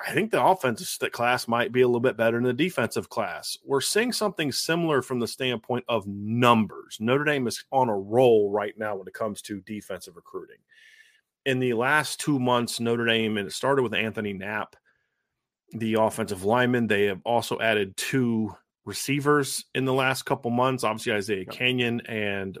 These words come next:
Speaker 1: Micah Gilbert, but the defensive class has really started to fill up, Ryan. You, you went from having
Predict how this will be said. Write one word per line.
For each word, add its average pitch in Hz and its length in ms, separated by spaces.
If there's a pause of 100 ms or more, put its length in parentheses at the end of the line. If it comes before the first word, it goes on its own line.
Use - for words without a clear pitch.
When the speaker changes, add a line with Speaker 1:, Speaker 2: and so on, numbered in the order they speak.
Speaker 1:
Micah 98 240
Gilbert, 117 480
but 95 120
the 98 140
defensive 160 540
class 110 320
has 92 160
really 117 420
started 104 380
to 98 80
fill 98 260
up, 95 220
Ryan. 90 340
You, 107 200
you 113 220
went 120 200
from 113 160
having 110 340